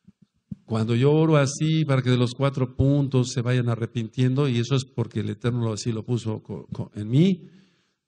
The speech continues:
y entonces representa los cuatro puntos cardinales. Todo tiene que ver, después lo voy a ministrar ya en otra, en otra ocasión. Y entonces uno reclama las almas para Yahshua,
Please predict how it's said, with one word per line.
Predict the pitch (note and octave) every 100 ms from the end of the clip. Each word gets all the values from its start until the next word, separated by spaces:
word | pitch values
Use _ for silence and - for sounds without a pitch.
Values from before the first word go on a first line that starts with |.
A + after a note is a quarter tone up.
| _
y | -
entonces | B2+ B2+ C3+ D3
representa | C3 B2+ A2 C3+
los | C3 B2
cuatro | - C3 B2 -
puntos | C3+ B2+ -
cardinales. | G#2+ F#2+ F#2+ A#2+ C#3 E2 - - - - _ _ _ - - _
Todo | E3 F#3+
tiene | F#3+ E3+ E3+
que | D3+ B2
ver, | A#2
después | G2+ - D#3+
lo | D#3+
voy | D3+ D3+
a |
ministrar | C#3 C3 A2+ D3
ya | C3+ B2+
en | B2
otra, | A#2+ B2 A2+
en | A2+
otra | A#2 A2+
ocasión. | G2+ G2+ B2 F2+ E2+ _ _ _ _ _ - - -
Y | -
entonces | A2+ C3+ C3
uno | B2+ D3+ D3
reclama | A#2+ A2+ A2 B2+ D#3+ F3
las | C3+ -
almas | C#3 B2+ -
para | G2 G2
Yahshua, | A#2 C#3+ - F#3+ -